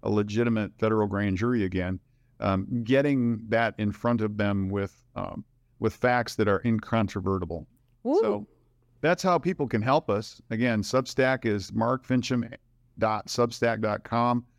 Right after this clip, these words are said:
Speaker 1: The website is go E F I dot O R G.
Speaker 2: Well, it's, you know, nobody said that, uh, saving the country was an easy job. If it was any easy, <laughs> anybody could do it. But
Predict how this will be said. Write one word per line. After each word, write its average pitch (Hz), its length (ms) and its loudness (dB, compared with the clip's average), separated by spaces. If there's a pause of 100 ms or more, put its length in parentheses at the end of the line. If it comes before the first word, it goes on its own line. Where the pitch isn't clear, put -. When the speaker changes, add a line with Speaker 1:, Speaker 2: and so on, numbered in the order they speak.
(280)
Speaker 1:
The 107 100 -2
website 117 540 2
is 104 500 -2 (160)
go 127 560 2
E 123 240 2
F 107 260 0
I 110 260 0
dot 107 280 -2
O 107 160 2
R 107 180 2
G. 107 380 -2 (460)
Speaker 2:
Well, 202 360 0
it's, - 380 -6
you 214 140 -2
know, 196 100 0
nobody 214 380 0
said 190 380 -2
that, 175 180 0 (160)
uh, 180 200 0
saving 190 440 -2
the 165 80 -2
country 185 500 -2
was 165 320 -2
an 170 180 -4
easy 190 360 -2
job. 160 280 0
If 156 100 -4
it 165 60 -2
was 156 120 -2
any 185 240 -2
easy, 196 320 -2
<laughs> - 0 -
anybody 214 460 0
could 175 260 -4
do 185 180 0
it. 165 200 -4
But 170 200 0